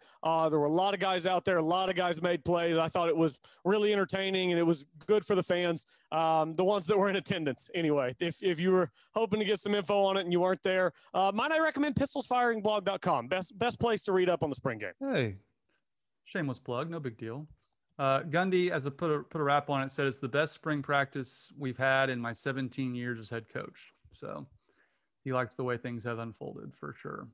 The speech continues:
Speaker 2: So we got the N F L draft on Thursday, Colby. I think, uh, Tevin Jenkins has solidified his status as a first round draft pick. It's gonna be fascinating to see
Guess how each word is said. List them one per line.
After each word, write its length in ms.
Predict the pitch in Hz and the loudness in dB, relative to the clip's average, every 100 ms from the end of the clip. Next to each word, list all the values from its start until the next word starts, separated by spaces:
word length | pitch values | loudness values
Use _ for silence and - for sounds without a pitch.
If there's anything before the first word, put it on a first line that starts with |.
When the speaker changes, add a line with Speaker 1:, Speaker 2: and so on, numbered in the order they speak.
| _ | _
Speaker 2:
So 380 | - - - - _ _ _ | -12 -10 -10 -12 _ _ _
we 60 | 202 | 0
got 80 | 226 | 4
the 80 | |
N 40 | 262 | 4
F 80 | 233 | 4
L 100 | 214 | 4
draft 340 | 143 214 226 | 6 4 4
on 140 | 170 131 | 0 2
Thursday, 600 | 139 127 117 127 120 113 - _ _ _ | 0 0 0 0 0 -6 -14 _ _ _
Colby. 360 | 143 143 160 180 | -4 0 2 2
I 60 | 160 | 0
think, 280 | 180 160 160 | -2 -4 0
uh, 140 | 139 | 0
Tevin 300 | 131 160 151 | 0 0 0
Jenkins 440 | 127 160 175 165 139 | -2 -4 -4 -4 -4
has 120 | 120 | -4
solidified 460 | 147 147 143 143 | -2 -2 0 0
his 120 | 139 143 | 0 -2
status 440 | 151 147 147 131 | 0 0 0 -4
as 40 | |
a 60 | 123 | -10
first 320 | - 143 135 | -4 -4 -2
round 160 | 143 131 | -4 -2
draft 320 | 135 143 139 | 0 0 0
pick. 240 | 147 143 | -2 -2
It's 100 | 143 | -2
gonna 120 | 170 147 | -6 -4
be 20 | |
fascinating 480 | 151 147 143 156 139 | 0 0 0 -4 -6
to 100 | 120 | -6
see 380 | 147 139 127 | -4 -4 -4